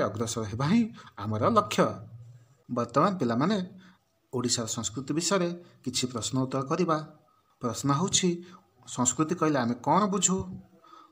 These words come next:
ଉତ୍ତର ହେଉଛି, ସଂସ୍କୃତି କହିଲେ ଆମେ ସାମାଜିକ ଜୀବନର ପରମ୍ପରା, ଆଦର୍ଶ ଓ ରୀତିନୀତିକୁ ବୁଝୁ। ତୃତୀୟ ପ୍ରଶ୍ନ ଦେଖିବା, ଦେଶ ଦେଶ ବା ଜାତି ଜାତି ମଧ୍ୟରେ ସଂସ୍କୃତିଗତ ପାର୍ଥକ୍ୟ କାହିଁକି ରହେ? ଉତ୍ତର ହେଉଛି, ଯେଉଁ ଜାତିର ଆଦର୍ଶ,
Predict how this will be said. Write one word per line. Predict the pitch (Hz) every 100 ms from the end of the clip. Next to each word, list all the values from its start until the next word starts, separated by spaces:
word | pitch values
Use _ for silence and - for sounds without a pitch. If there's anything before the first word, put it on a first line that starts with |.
| _
ଉତ୍ତର | 123 - 123
ହେଉଛି, | 131 220 185 185
ସଂସ୍କୃତି | 175 110 - 117 127
କହିଲେ | 175 208 156 - - -
ଆମେ | 123 120 120
ସାମାଜିକ | - - 143 185 180 175
ଜୀବନର | 127 127 127 123
ପରମ୍ପରା, | 123 131 180 170 160 160 - - _ _ -
ଆଦର୍ଶ | 123 165 185 175
ଓ | 135 175
ରୀତିନୀତିକୁ | 131 113 104 107 107 214 339 -
ବୁଝୁ। | 120 117 143 123 - -
ତୃତୀୟ | - - 214
ପ୍ରଶ୍ନ | 190 180 175
ଦେଖିବା, | 156 147 143 147 - - -
ଦେଶ | 113 139 - 196
ଦେଶ | 160 - 151 156
ବା | 139 135
ଜାତି | 131 156
ଜାତି | 180 175
ମଧ୍ୟରେ | 156 131 127 131
ସଂସ୍କୃତିଗତ | 131 - 190 190 180 143 143 -
ପାର୍ଥକ୍ୟ | 127 - 175 165
କାହିଁକି | - 139 185 196
ରହେ? | 170 170 170
ଉତ୍ତର | - 196
ହେଉଛି, | 202 180 180 131 123 - - _ -
ଯେଉଁ | 113 151 165
ଜାତିର | 135 131 123
ଆଦର୍ଶ, | 120 120 185 185